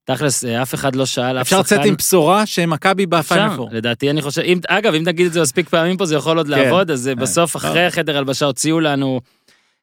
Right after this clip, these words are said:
Speaker 1: את, אה, עבדיה, שעכשיו האזנתי גם להקלטה פה, ואת, אה, הנטר. איך שנגמרה ההקלטה, אז עשיתי, אמרתי בקול, שאיזה מזל ש-, איזה מזל עבורו, שלא שאלנו אותו, לא היינו מספיק טובים, ולא שאלנו אותו על, אה, על הקורונה, זאת אומרת, על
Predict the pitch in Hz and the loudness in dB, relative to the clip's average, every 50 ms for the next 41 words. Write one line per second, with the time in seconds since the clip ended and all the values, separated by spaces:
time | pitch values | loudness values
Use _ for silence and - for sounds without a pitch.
0 | _ - 127 120 123 _ - 131 123 123 123 123 120 123 120 120 120 117 127 143 | _ -6 -6 -6 -4 _ 0 0 2 2 2 0 0 -2 -2 -4 -4 -2 -2 -2
1 | 143 139 139 170 180 196 208 226 247 262 269 - _ _ _ - - 117 107 135 | -2 -2 0 0 2 2 2 2 2 0 -2 -6 _ _ _ -16 -14 -10 -6 -6
2 | 135 123 127 120 127 131 123 127 117 123 120 117 120 117 113 113 113 113 113 113 | -4 -2 -2 -2 -2 -4 -4 -4 -4 -4 -2 -2 -2 -2 -2 -2 -2 -4 -4 -6
3 | 113 - - - _ _ - 120 117 - 120 113 - - 120 - - 147 160 160 | -8 -10 -14 -20 _ _ -16 -16 -12 -10 -10 -8 -6 -6 -6 -6 -4 -4 -4 -2
4 | 135 131 131 127 123 123 - 131 120 117 117 113 113 113 110 120 139 131 117 - | 0 0 0 0 -2 -4 -4 -4 -2 -2 -2 -2 -4 -4 -2 0 0 0 -2 -4
5 | 98 87 90 _ _ _ _ _ _ _ _ - 135 139 - 170 160 156 143 151 | -8 -12 -14 _ _ _ _ _ _ _ _ -6 -6 -4 -2 -2 -2 -2 -2 -2
6 | 165 165 170 175 175 160 - 165 165 - - 214 208 196 170 139 127 - - 156 | 0 0 0 0 0 -2 -2 -4 -4 0 0 2 2 2 0 -2 -4 -4 -4 -4
7 | 147 - 165 160 160 151 143 139 151 147 - 156 131 143 135 - 190 190 170 143 | -4 -2 0 0 0 0 0 0 0 -2 -2 -2 -4 -4 -2 0 2 2 2 0
8 | 127 _ _ _ _ _ _ _ _ _ - - 131 131 131 127 113 143 143 156 | -2 _ _ _ _ _ _ _ _ _ -6 -2 -2 -2 -2 -2 -2 -2 -2 0
9 | 147 143 135 135 156 151 131 - 156 - - 135 139 147 143 135 127 147 147 151 | 0 2 2 2 0 0 0 -2 -4 -4 -4 -2 -2 -2 -2 -2 0 0 0 0
10 | 135 131 147 147 170 175 165 - 139 135 143 135 - 151 147 151 160 160 156 156 | 0 -2 -2 -2 -2 -2 -2 -2 -4 -4 -4 -2 -2 -2 0 0 0 -2 -2 -4
11 | 151 123 156 147 143 143 143 139 143 151 151 156 156 156 151 - - - 156 - | -4 -4 -2 -2 -2 -2 -2 -2 0 0 0 0 -2 -2 -4 -4 -6 -6 -8 -4
12 | - 156 147 175 202 190 143 131 135 - - 143 139 143 151 143 - 156 156 156 | -2 -2 0 0 2 2 2 0 0 -2 -2 -2 0 0 -2 -2 0 0 0 0
13 | 156 156 160 160 160 160 160 160 160 160 160 160 160 156 - 170 170 233 311 311 | 0 0 -2 -2 -2 -2 -2 -2 -2 -2 -2 -4 -4 -4 -4 -4 -4 -2 -2 -2
14 | 269 127 - - 131 127 123 123 117 131 127 127 127 | -4 -4 -4 -4 -4 -2 -2 -4 -4 -4 -4 -4 -6